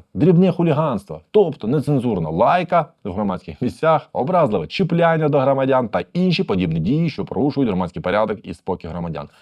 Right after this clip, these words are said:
До чого ця стаття? Водій, наприклад, не пред'явив документи. Вони одразу сто вісімдесят п'яту.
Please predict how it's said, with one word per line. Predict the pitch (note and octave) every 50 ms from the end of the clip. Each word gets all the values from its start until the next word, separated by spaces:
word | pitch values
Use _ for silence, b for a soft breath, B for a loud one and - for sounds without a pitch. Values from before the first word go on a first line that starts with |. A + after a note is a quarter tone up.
| b b b
До | F2+ F#2+ F2+ D#2+
чого | - - G#2 A2+ G#2 G#2 G2
ця | - - E2+
стаття? | - - D#2+ D2 - D2+ - - _ _ _ -
Водій, | E2+ G#2 G#2 F2 E2+ E2+ E2 E2 - _ _ _
наприклад, | F#2+ F2+ D#2 F#2 F2+ G2+ G2+ G2+
не | G2 F2+
пред'явив | D#2+ E2+ E2 E2+ E2+ G#2 G#2+
документи. | F2 F2 - F2 D#2+ D2+ D2 - - - - _
Вони | E3 F3 F3 E3+
одразу | E3+ E3 D#3 F#3 G#2+ A#2+ A#2+ C3 B2+ -
сто | - - G#2
вісімдесят | F2 - - F2+ E2 D#2+ - E2+ -
п'яту. | - E2 D#2+ D#2+ - E2+